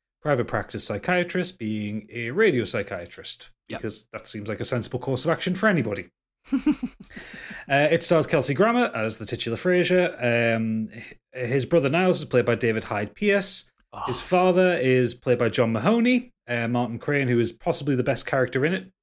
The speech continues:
Speaker 1: maybe the dog,
Speaker 2: <laughs>
Speaker 1: Eddie. Um,
Speaker 2: Roz.
Speaker 1: also, hi-, his radio producer, Roz, is played by Barry, Perry Gilpin, and
Speaker 2: Mm.
Speaker 1: the, um, the h-, home care, uh, nurse who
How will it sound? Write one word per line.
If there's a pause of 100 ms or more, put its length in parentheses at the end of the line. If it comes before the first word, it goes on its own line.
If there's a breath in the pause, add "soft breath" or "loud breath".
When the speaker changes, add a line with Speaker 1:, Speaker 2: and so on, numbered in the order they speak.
Speaker 1:
maybe
the
dog,
Speaker 2:
<laughs>
Speaker 1:
Eddie. (560 loud breath)
Um,
Speaker 2:
Roz.
Speaker 1:
also,
hi-,
his
radio
producer,
Roz,
is
played
by
Barry,
Perry
Gilpin,
and
Speaker 2:
Mm.
Speaker 1:
the, (100)
um, (200)
the
h-, (180)
home
care, (100)
uh,
nurse
who